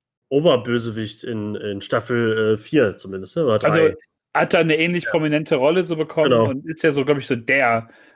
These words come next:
Speaker 2: ähm, Gegenspieler eigentlich, so der, der Sequel-Zeit, wenn man jetzt nicht solche komischen Figuren hätte wie Snoke oder die Rückkehr des Imperators.
Speaker 1: Mhm.
Speaker 2: Ähm, und deswegen, es, es wär auf jeden Fall interessant, wenn man jetzt so den Weg geht und, und verschiedene, ähm,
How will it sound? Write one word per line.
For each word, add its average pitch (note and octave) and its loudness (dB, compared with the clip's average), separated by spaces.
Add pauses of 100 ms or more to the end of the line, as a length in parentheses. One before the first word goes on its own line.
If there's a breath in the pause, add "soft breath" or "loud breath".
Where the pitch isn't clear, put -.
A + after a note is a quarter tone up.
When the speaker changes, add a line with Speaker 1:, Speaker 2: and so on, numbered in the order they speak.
(120 soft breath)
Speaker 2:
ähm, A#2 -4
Gegenspieler C3 0
eigentlich, A#2 -4
so - -12
der, A2 0
der A2+ -2
Sequel-Zeit, A2 -2
wenn A2+ -2
man A2+ 0
jetzt A2 -2
nicht B2 -6
solche A2+ -2
komischen A#2+ -2
Figuren A#2 -2
hätte A2+ -2
wie G#2+ -4
Snoke B2+ 0
oder A2 4
die G2+ -2
Rückkehr A#2+ 0
des G#2 -2
Imperators. G#2 -2 (320 soft breath)
Speaker 1:
Mhm. C#3+ 4
Speaker 2:
Ähm, G#2 4 (400)
und D#3 2
deswegen, D#3+ 2
es, D3+ -4
es C#3 -8
wär F3+ 2
auf B3+ 0
jeden A3+ 4
Fall F#3+ 0
interessant, F3+ -2
wenn E3 2
man D#3+ 0
jetzt D#3+ -2
so E3+ 0
den D3+ -2
Weg E3 -2
geht E3+ 2
und, D3 -2
und C#3+ -6
verschiedene, D#3 0
ähm, C#3 -4